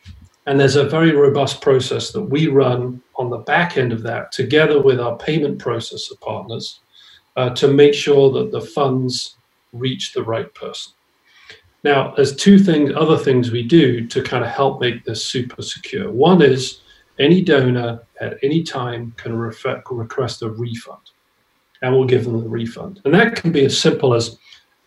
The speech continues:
"I made a donation and I goofed and I didn't wanna make the donation." Fine. Or it can be like, "Yeah, I have second thoughts about this campaign." Whatever it is. Then the final, final backstop is in the rare event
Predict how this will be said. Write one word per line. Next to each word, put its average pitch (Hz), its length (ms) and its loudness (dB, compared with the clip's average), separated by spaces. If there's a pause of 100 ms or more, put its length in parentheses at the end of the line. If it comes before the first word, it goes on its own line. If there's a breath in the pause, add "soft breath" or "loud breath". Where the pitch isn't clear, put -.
"I 165 100 0
made 196 260 6
a 160 60 6
donation 147 540 4
and 120 100 2
I 117 120 0
goofed 147 360 0
and 123 120 0
I 113 80 0
didn't 135 220 4
wanna 127 220 2
make 113 220 -4
the 131 80 -4
donation." - 580 -10 (440)
Fine. 226 320 0 (380 soft breath)
Or 190 200 10
it 190 80 4
can 165 100 -2
be 143 120 6
like, 143 240 6
"Yeah, 170 260 6
I 147 60 4
have 147 180 2
second 139 400 0
thoughts 135 300 2
about 117 340 -4
this 120 160 -6
campaign." 110 400 -12 (240)
Whatever 196 320 4
it 165 100 2
is. - 260 -10 (880 soft breath)
Then 151 240 4
the 143 120 6
final, 220 720 4
final 156 580 0
backstop 120 640 -6 (280)
is 127 120 0
in 147 140 2
the 139 140 4
rare 180 400 6
event 120 480 -2